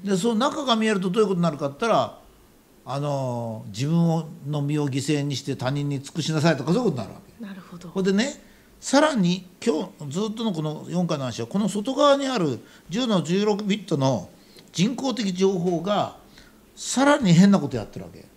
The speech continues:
Speaker 1: うん。
Speaker 2: それで絶食がいいとかね、それから僕に対して「先生は年取ってんのになんでそんなに食うのか」とかね。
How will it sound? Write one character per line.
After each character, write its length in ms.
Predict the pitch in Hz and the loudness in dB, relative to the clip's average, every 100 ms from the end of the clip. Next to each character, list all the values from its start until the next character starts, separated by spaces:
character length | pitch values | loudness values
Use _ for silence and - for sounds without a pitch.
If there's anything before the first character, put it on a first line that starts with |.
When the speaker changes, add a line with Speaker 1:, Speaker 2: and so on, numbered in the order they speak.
| 226 | -16
Speaker 1:
う 20 | |
ん。 280 | 214 185 185 | -14 -14 -16
Speaker 2:
そ 140 | - 233 | -4 -2
れ 100 | 233 | 2
で 420 | 240 220 196 160 | 4 4 4 0
絶 200 | 123 143 | 2 4
食 300 | - 160 131 | 4 0 2
が 100 | 139 | 2
い 140 | 151 | 2
い 40 | 175 | 0
と 120 | 143 | -2
か 140 | 104 | -4
ね、 340 | 131 269 311 - - - - - _ - - | -2 -2 -4 -10 -20 -20 -20 -20 _ -20 -6
そ 140 | 147 | -2
れ 60 | 151 | 2
か 120 | 156 | 4
ら 180 | 151 139 | 4 4
僕 260 | 156 160 | 4 2
に 120 | 147 131 | 0 2
対 240 | 131 127 | 2 2
し 60 | - | 0
て 240 | 127 117 | -2 -2
「先 220 | 123 147 | -2 -2
生 100 | 139 | 0
は 120 | 156 127 | 0 0
年 220 | 131 - | -2 -2
取 160 | 160 | -4
っ 20 | 131 | -2
て 100 | 143 | -4
ん 40 | |
の 60 | 123 | -2
に 160 | 120 | -2
な 140 | 139 170 | 0 2
ん 60 | |
で 160 | 139 127 | 2 -2
そ 120 | 131 | -2
ん 80 | 139 | -2
な 60 | |
に 80 | 135 | -2
食 220 | 127 - | -2 0
う 40 | 156 | 2
の 80 | 110 | 0
か」 140 | 95 | -4
と 80 | 101 | -6
か 140 | 131 | -2
ね。 80 | 202 | 0